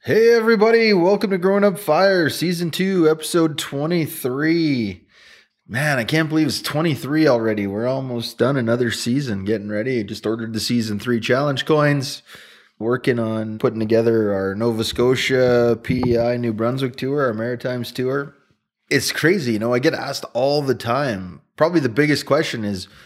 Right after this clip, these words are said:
"Why are you doing this? What are you doing?" Honestly, I don't really have anything for you. Tonight, we're just gonna talk about some leadership stuff. We're gonna talk about kinda what we're doing, some goals, some things that we're trying to get done. We got some great feedback from our last solo show, so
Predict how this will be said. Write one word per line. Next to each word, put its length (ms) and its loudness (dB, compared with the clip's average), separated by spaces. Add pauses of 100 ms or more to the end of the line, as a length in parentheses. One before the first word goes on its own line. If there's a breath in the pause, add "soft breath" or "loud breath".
"Why 160 2
are 60 4
you 140 2
doing 260 -2
this? 320 -12
What 160 -2
are 40 0
you 100 0
doing?" 340 -4 (440 soft breath)
Honestly, 460 2 (120)
I 100 -2
don't 220 -2
really 240 0
have 240 0
anything 440 -4
for 240 -6
you. 260 -8 (100)
Tonight, 280 0
we're 80 -10
just 180 -8
gonna 160 -4
talk 300 0
about 460 -2 (320 loud breath)
some 140 -6
leadership 480 4
stuff. 420 2
We're 140 -4
gonna 140 -4
talk 240 -2
about 240 -2
kinda 160 0
what 200 0
we're 120 -2
doing, 460 0
some 220 -6
goals, 460 0
some 160 -6
things 260 -4
that 120 -2
we're 100 -6
trying 240 -4
to 80 -8
get 240 -2
done. 300 0 (440 loud breath)
We 80 -4
got 140 2
some 140 -2
great 260 4
feedback 540 0
from 200 -8
our 140 -2
last 320 -2
solo 320 -2
show, 260 -4
so 400 -6